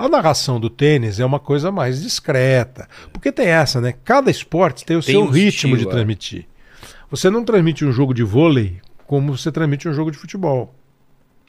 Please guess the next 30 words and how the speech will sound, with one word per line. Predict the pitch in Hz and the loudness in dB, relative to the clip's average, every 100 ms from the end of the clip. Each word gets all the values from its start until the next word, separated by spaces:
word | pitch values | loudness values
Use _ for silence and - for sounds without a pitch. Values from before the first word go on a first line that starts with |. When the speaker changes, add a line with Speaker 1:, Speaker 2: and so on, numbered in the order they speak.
| - | -18
Speaker 2:
É. | 90 76 _ _ _ - - | -16 -16 _ _ _ -20 0
Speaker 1:
Um | 165 | 2
jogo | 127 139 | 2 2
de | 131 | 2
basquete | 131 - - 151 180 180 131 | 0 -2 -4 0 0 -2 -10
como | 143 135 | -8 -6
um | 147 | -4
jogo | 147 160 | -2 -2
de | 208 | -4
tênis. | 165 151 135 95 - - - - - _ _ _ _ - | 0 2 2 -2 -10 -14 -14 -16 -20 _ _ _ _ -20
Não | - 131 | -14 -4
dá. | 170 139 - - | 2 2 2 -6
O | |
tênis | 117 156 165 220 | 0 2 2 0
você | 349 | -2
não | 370 | -2
transmite. | - 104 139 - - - _ _ _ _ _ _ _ | -4 -2 -2 -2 -8 -20 _ _ _ _ _ _ _
N-, | - - 107 | -16 -14 -12
n-, | 104 - | -12 -6
na | 110 | -4
verdade, | 101 101 117 151 | -4 -2 0 0
você | - | -2
vai, | 104 - _ _ _ _ _ _ | -6 -12 _ _ _ _ _ _
vai | 101 107 | -12 -10
pro | - 120 | -10 -6
serviço, | - 123 110 143 - 160 160 156 | -2 0 2 0 0 0 0 -2
Speaker 2:
É. | 98 92 82 - _ - - - - - - | -12 -14 -16 -20 _ -20 -20 -18 -20 -20 -14
Speaker 1:
é, | 107 98 - - - - - - - - - - | -10 -10 -12 -18 -20 -20 -20 -20 -20 -20 -20 -4
Roger | 127 147 143 | 2 2 2
Federer. | - 107 85 - | -2 -6 -6 -14